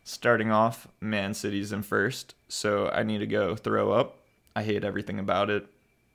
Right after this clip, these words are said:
Man U's in second. Love that, but we need to take first. City's still a game in hand, so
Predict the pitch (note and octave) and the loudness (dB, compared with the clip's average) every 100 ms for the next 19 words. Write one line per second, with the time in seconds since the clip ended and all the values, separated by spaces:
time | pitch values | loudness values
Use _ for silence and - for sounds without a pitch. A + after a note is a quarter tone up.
0 | _ A2 A2 F#2 F#2+ F#2+ F2+ G#2+ F2+ F#2+ | _ -8 -4 -4 -4 -2 -2 -4 -2 0
1 | G#2 E2 F#2 - _ _ _ _ _ _ | 0 -2 -6 -8 _ _ _ _ _ _
2 | - A#2 A2+ G2+ G2 G#2+ G#2+ F#2+ D2+ - | -10 -6 0 0 0 2 4 4 2 -2
3 | - G2+ F#2+ E2+ D#2+ - - - G#2 G2+ | -8 -2 0 2 -2 -6 -20 -8 -4 -2
4 | F#2 F2+ F2+ F2 F2+ G#2 F#2+ F#2 - - | -2 -4 0 0 0 0 0 0 -4 -8
5 | - - A2+ A2 G2 F#2+ G#2 F#2+ G2 F#2 | -20 -14 -6 -4 -2 -4 0 0 0 0
6 | F2+ E2 G#2+ A#2+ G#2+ G2 F#2+ - - F2 | -2 -2 -2 2 2 2 -2 -6 -2 0
7 | C#2+ | -2